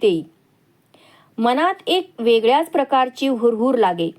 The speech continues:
आपल्याजवळचं काहीतरी आता दूर दूर जात आहे असं वाटे. आवेगानं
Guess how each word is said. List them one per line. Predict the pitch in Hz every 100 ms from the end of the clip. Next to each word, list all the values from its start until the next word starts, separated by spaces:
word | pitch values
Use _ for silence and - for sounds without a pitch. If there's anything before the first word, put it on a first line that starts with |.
| _ _ _ _ _ _ _ -
आपल्याजवळचं | 208 - 220 233 240 247 254 262 269 277
काहीतरी | 294 240 233 254 320 339 339 359
आता | 339 - 285 294
दूर | 220 233 311 311
दूर | 247 269 302
जात | 240 233 262 269
आहे | 233 220 247 202 202
असं | 208 208 247
वाटे. | 202 165 165 - _ _ _ _ _ _ _ _ _ _
आवेगानं | - 214 262 320 330 311 311 320